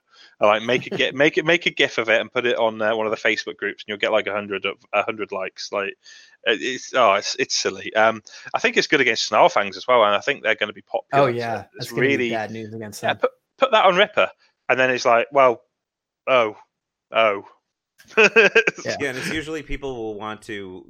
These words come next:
Speaker 3: use, people will want to run into your territory at, like, a-, as, like, the last activation, so you don't have more activations to respond to it. And then
Speaker 1: Hmm.
Speaker 3: you, you can, if you can sniff out which guy you think they're gonna run into your territory with, you can run in with, like, the bats or something and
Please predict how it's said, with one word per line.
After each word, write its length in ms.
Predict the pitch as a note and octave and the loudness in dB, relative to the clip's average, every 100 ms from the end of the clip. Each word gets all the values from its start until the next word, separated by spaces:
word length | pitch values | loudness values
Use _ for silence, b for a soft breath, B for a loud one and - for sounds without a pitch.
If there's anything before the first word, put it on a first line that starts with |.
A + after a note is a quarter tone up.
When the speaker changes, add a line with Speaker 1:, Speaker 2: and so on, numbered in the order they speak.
| D#2 | -20
Speaker 3:
use, 520 | G2 G#2 G#2 - - _ | -16 -14 -14 -18 -20 _
people 240 | - B2+ C3 | -18 -10 -8
will 80 | A#2 | -8
want 200 | A2+ A2+ | -8 -10
to 100 | A2+ | -12
run 220 | E2+ G2+ | -10 -10
into 200 | G#2 G2 | -10 -16
your 240 | F2+ F2+ F#2 | -14 -12 -12
territory 840 | - F#2 G2+ A2 G#2 G#2+ G#2+ - _ - | -10 -10 -10 -12 -12 -12 -12 -18 _ -12
at, 240 | F#2 - | -12 -12
like, 300 | F2+ E2+ - - | -16 -16 -18 -20
a-, 220 | - - | -20 -16
as, 220 | E2+ F2 | -18 -16
like, 160 | F2+ E2 | -18 -18
the 80 | E2 | -20
last 440 | D2 F2 F#2 - | -14 -12 -12 -10
activation, 680 | F#2+ F2+ F2 E2+ F2 G#2+ G2+ | -12 -12 -14 -14 -14 -14 -16
so 120 | G#2+ | -16
you 140 | F2 E2 | -16 -14
don't 180 | F2+ F2+ | -14 -14
have 300 | F2 D#2+ _ _ _ F2 | -14 -16 _ _ _ -18
more 240 | F2 E2 D2 | -16 -16 -16
activations 720 | E2 _ E2+ E2+ F2+ D#2+ - | -18 _ -16 -14 -16 -20 -18
to 200 | E2 D2+ | -16 -16
respond 440 | D2+ - E2 E2 | -20 -14 -14 -12
to 140 | G2 G2+ | -14 -16
it. 160 | A2 _ - | -16 _ -20
And 140 | F2+ | -18
then 180 | F#2 E2 | -16 -14
Speaker 1:
Hmm. 180 | C3 A2+ F#2+ - | -12 -12 -14 -18
Speaker 3:
you, 180 | F2 F2 | -18 -20
you 140 | F2+ - | -20 -20
can, 200 | G2 F2+ | -20 -20
if 140 | G2+ | -20
you 100 | F#2+ | -20
can 160 | F#2+ F2+ | -20 -18
sniff 340 | - G#2+ G#2 | -16 -16 -12
out 240 | G2+ F#2 F2 | -10 -10 -10
which 240 | F#2+ - | -14 -12
guy 180 | F#2+ F2+ | -8 -8
you 140 | F2 | -10
think 220 | D#2+ F2 | -14 -16
they're 100 | - | -16
gonna 180 | E2 E2 | -16 -16
run 160 | D#2 E2+ | -18 -18
into 180 | E2+ F2+ | -16 -16
your 100 | E2 | -14
territory 460 | F2 F2 G2+ F#2+ | -14 -16 -14 -14
with, 220 | F#2 G2 - | -14 -16 -18
you 80 | |
can 240 | F#2+ E2 D#2 | -18 -18 -18
run 200 | D#2+ E2 | -18 -18
in 320 | D#2+ D#2+ D2+ | -18 -20 -20
with, 160 | E2 - | -20 -20
like, 160 | D#2 | -20
the 80 | D#2 | -20
bats 380 | C#2 D#2 E2 - | -18 -16 -16 -18
or 60 | F2 | -20
something 420 | F#2 E2 F#2+ E2 | -20 -20 -20 -20
and 200 | D2 D2 | -20 -20